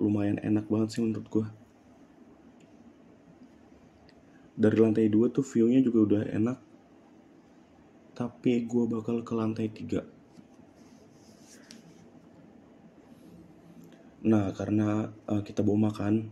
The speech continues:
jadi agak susah ke atasnya, jadi enakan naik lift. Tapi liftnya ini kapasitasnya mungkin nggak sampai banyak ya. Paling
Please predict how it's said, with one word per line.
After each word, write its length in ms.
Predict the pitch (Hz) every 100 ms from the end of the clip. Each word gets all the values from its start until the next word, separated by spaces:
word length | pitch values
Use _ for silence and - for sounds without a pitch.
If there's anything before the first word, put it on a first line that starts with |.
| -
jadi 400 | 101 104 117 117 -
agak 240 | 104 101
susah 400 | - - - 110
ke 80 | 110
atasnya, 400 | 104 - - 110
jadi 320 | 113 104 110
enakan 320 | 104 98 104 95
naik 80 |
lift. 320 | - 113 113 - - - - - - - - - - - - - - - - - - - - -
Tapi 400 | 123 117 147 143
liftnya 400 | 143 131 123 139
ini 160 | 139 139
kapasitasnya 640 | 135 131 120 120 120 -
mungkin 480 | 135 135 151 151 143 - - - - - - -
nggak 180 | 104
sampai 720 | 101 110 110 110 110 107 110 - - - - - - - -
banyak 360 | 101 104 123 -
ya. 140 | 117 - - - - - - 127
Paling 400 | 131 143 139